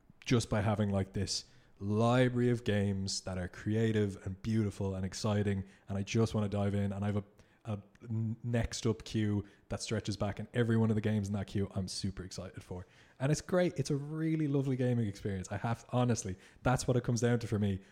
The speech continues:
I don't pay a lot of money. I get fucking hours of pure fun and joy and entertainment from it. I don't see what the problem <laughs> with that approach is.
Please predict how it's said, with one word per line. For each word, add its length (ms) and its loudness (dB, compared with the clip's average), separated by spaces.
I 80 0
don't 220 2
pay 140 2
a 80 2
lot 140 2
of 60 2
money. 280 4
I 140 -2
get 360 -2
fucking 440 -4
hours 480 0
of 160 -8
pure 420 0
fun 400 0
and 140 -4
joy 220 -2
and 120 -4
entertainment 480 -8
from 160 -4
it. 140 -6
I 160 4
don't 420 6
see 160 4
what 120 6
the 60 0
problem 320 6
<laughs> 0 -
with 220 0
that 200 6
approach 380 0
is. 320 -2